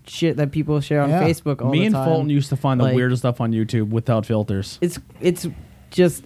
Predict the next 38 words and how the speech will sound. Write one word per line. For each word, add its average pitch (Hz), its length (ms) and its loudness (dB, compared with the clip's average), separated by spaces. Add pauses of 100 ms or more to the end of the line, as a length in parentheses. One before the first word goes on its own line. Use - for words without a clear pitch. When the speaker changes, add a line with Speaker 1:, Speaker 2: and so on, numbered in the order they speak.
Speaker 1:
I 160 120 6
don't 170 120 6
know. 135 240 0 (120)
I 175 120 4
think 240 120 4
it's 208 140 0
weird. 156 320 2
I 175 80 2
still 214 220 2
think 208 200 0
the 180 120 0
whole, 170 280 0
like, 139 300 0
"Oh, 208 260 -4
video 196 220 2
games 185 320 -2
make 175 220 -2
you 156 60 -8
violent" 180 500 0
thing, 165 320 2
like, 156 200 2
Speaker 3:
I 139 60 2
think 139 120 4
it's 104 80 -2
bullshit, 104 280 -2
Speaker 1:
I 190 140 0
feel 294 180 2
Speaker 3:
man. 269 80 4
Speaker 1:
like - 240 -4
now 180 360 0
that 185 180 -2
we 151 140 -2
have 143 280 -2
a 160 40 -6
lot 156 200 -2
of 147 80 -4
social 151 340 -4
media, 160 520 2